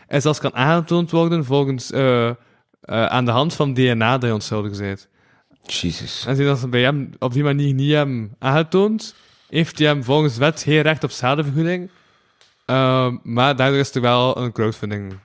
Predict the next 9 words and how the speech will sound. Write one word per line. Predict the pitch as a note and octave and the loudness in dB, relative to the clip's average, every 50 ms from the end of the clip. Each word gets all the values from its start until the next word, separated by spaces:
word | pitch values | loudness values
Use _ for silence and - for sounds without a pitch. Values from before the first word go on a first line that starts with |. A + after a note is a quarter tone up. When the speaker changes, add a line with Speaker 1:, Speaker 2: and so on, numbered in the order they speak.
| _ _ - | _ _ -14
Speaker 1:
opgestart. | A2+ G2+ - - - - - G2+ G2+ F#2+ | -14 -14 -12 -14 -14 -10 -8 -8 -6 -2
Speaker 2:
Ah, | F2 F2+ F2 D#2+ | 0 0 0 0
oké. | D#2 - - C#2+ C#2 C#2 - - | 0 -2 -4 -6 -6 -6 -8 -12
Zo | - - - A1 | -12 -10 -8 -8
wel. | C#2 C2+ | -8 -8
Speaker 1:
Mensen, | D#2+ F#2+ - - - - - - - - | -10 -10 -14 -18 -20 -20 -20 -20 -20 -18
eh. | G2+ F#2+ G2+ G#2+ G#2+ - - - - - _ _ _ - | -18 -18 -18 -20 -20 -20 -20 -20 -20 -20 _ _ _ -14
Speaker 2:
Zo | - - - D2 | -10 -6 -6 -6
wel. | C#2 C2+ B1 | -4 -6 -8